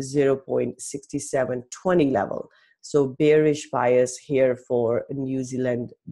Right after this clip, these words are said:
dollar. Okay, so next one. Um, now, since we are looking at dollar crosses here,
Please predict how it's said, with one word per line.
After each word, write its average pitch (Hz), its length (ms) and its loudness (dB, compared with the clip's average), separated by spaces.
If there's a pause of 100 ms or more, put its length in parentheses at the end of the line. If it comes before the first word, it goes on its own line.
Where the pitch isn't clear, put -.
(100)
dollar. 120 580 -2 (3750)
Okay, 151 260 -2
so 143 320 4
next 156 440 0
one. 131 400 2 (400)
Um, 156 320 0
now, 165 380 6
since 196 280 0
we 190 140 4
are 190 140 6
looking 165 340 2
at 131 340 2
dollar 135 320 4
crosses 135 500 -2
here, 139 420 2